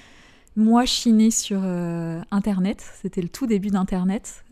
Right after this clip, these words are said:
Et au même moment, ma sœur est partie à Londres. C'est, euh, cette histoire qui a effectivement, euh, changé peut-être le cours de ma vie. Quelque part, c'est drôle. Son départ à Londres, elle a laissé quelques vêtements, dont des pièces vintage.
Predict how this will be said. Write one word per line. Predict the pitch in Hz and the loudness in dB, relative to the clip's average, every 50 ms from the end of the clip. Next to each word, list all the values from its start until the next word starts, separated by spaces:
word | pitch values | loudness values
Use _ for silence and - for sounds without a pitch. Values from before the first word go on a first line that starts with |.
| 302 - | -14 -6
Et | 190 180 175 | -4 -2 -2
au | 175 175 | 0 0
même | 175 180 180 190 220 220 220 | 0 2 4 4 6 6 6
moment, | 208 202 185 196 220 | 4 4 4 2 2
ma | 226 208 - | 2 2 0
sœur | - - 202 196 | -2 -4 -4 -4
est | 185 | -4
partie | 170 - 175 - - - 214 | -4 -4 -8 -8 -6 -4 -2
à | 185 170 | -2 0
Londres. | 175 190 202 226 233 202 180 - - - | 0 0 0 0 -2 -2 -6 -8 -12 -20
C'est, | - - - 190 180 175 | -20 -14 -10 -8 -8 -6
euh, | 170 170 | -6 -8
cette | 175 - 190 175 - - | -8 -8 -10 -10 -10 -10
histoire | 175 - - - 202 202 208 | -12 -12 -6 -4 -4 -4 -4
qui | 202 - | -4 -6
a | 170 165 | -6 -6
effectivement, | 175 - 254 - - - - 202 202 208 214 208 | -4 -6 -8 -8 -8 -2 0 2 2 4 2 2
euh, | 190 180 175 175 - _ _ - | 2 0 -2 -6 -8 _ _ -18
changé | - - - 208 202 202 226 214 | -14 -8 -4 -4 -4 -2 -4 -4
peut-être | - 214 196 - 226 202 - - - 220 | -4 -4 -4 -2 -2 -2 -2 -4 0 0
le | 220 202 | 0 0
cours | - - 254 233 269 | 2 2 2 2 2
de | - 214 208 | 2 2 4
ma | 190 180 180 | 4 4 2
vie. | 180 190 247 370 - - - - - | 0 -2 -4 -8 -10 -20 -20 -14 -6
Quelque | - 202 202 - | -4 -4 -2 -2
part, | 190 190 214 233 - | -4 -4 -4 -8 -8
c'est | - - 190 | -8 -6 -4
drôle. | 175 175 202 240 247 214 - - - - - - - - - - - - | -2 0 0 0 -2 -4 -12 -16 -20 -20 -20 -20 -20 -20 -20 -20 -18 -10
Son | - - 196 | -2 2 2
départ | 196 202 196 208 202 214 | 2 2 2 0 -2 -2
à | 196 190 | -2 -2
Londres, | 202 233 247 233 190 | -2 -2 -2 -2 -2
elle | 175 | -2
a | 170 | -2
laissé | 170 180 180 - - 208 | -2 -2 -4 -4 -6 -8
quelques | 185 - 185 165 170 - - | -6 -6 -6 -6 -6 -6 -6
vêtements, | 175 170 170 170 185 180 - - - 196 185 220 - - - - - | -6 -6 -4 -2 -2 -4 -4 -2 -2 -2 -2 -2 -6 -10 -18 -18 -8
dont | 165 185 | -4 0
des | 190 190 | 0 0
pièces | 180 - 190 180 - - | 0 -2 -4 -6 -4 -2
vintage. | 185 190 190 196 214 220 233 208 208 202 - | 0 0 0 0 0 -2 -2 -2 -4 -6 -8